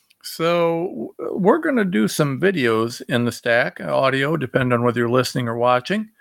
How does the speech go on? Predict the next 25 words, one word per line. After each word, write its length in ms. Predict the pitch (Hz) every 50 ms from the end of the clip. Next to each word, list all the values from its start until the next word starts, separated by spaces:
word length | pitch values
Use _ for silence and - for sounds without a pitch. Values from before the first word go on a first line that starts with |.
| - - - - - _ _
But, 260 | 151 160 160 165 160
uh, 460 | 160 160 160 156 156 151 151 156 165 180 - - _ -
we've 280 | - 85 - - -
got 160 | - 247 277
a 40 | 262
couple 280 | - - 262 247 220 190
different 340 | 202 202 180 - 185 175 180
things 300 | 190 180 170 156 - -
here, 340 | 98 87 98 135 170 190 - _ 339 294
and, 460 | 165 139 135 135 139 139 143 139 143
uh, 320 | 143 143 143 147 151 165 196
we're 120 | 196 190
gonna 80 | 185 160
start 260 | - - 208 214 226
out 180 | 226 220 190
with 220 | 175 143 - - -
that. 320 | - 139 127 107 98 - _ _ - - - - - _ -
Um, 360 | 175 170 175 175 180 220 - - _ _ _ _ - _ _
this 580 | 269 185 190 - 349 403 427 403 311 - - - - _ _
is 640 | - 302 208 175 175 170 156 151 160 170 190 196 - -
the 260 | - 165 165 180 165 -
editor 480 | 170 185 247 294 262 294 247 233 214
of 200 | 202 165 151 175
the 80 | 185 -
Harvard 640 | - - - 170 175 180 165 175 - 90 87 -